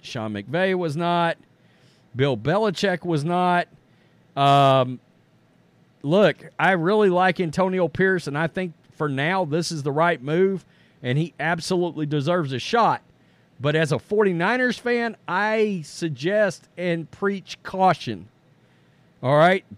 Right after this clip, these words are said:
This is almost exactly the same response Niners Nation had to Mike Singletary in the very beginning. Oh, m-, I mean, it's, it's frightening how, how close this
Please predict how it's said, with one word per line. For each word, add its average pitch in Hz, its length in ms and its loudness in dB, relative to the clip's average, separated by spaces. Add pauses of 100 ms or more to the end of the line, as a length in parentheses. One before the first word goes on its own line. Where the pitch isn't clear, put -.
This 214 280 2
is 202 160 -4
almost 190 640 -2
exactly 165 840 0
the 151 160 -4
same 180 340 -4
response 170 760 -4 (640)
Niners 160 560 -2
Nation 180 520 -2
had 175 340 -2
to 151 120 -4
Mike 151 400 -2
Singletary 147 920 -2
in 139 140 -6
the 131 80 -4
very 156 280 2
beginning. 131 520 -2 (720)
Oh, 208 160 4
m-, 214 80 0
I 160 180 -2
mean, 165 200 0
it's, 170 280 -6
it's 160 240 -4
frightening 143 580 0
how, 139 360 0 (520)
how 170 200 0
close 185 680 0
this 147 360 -4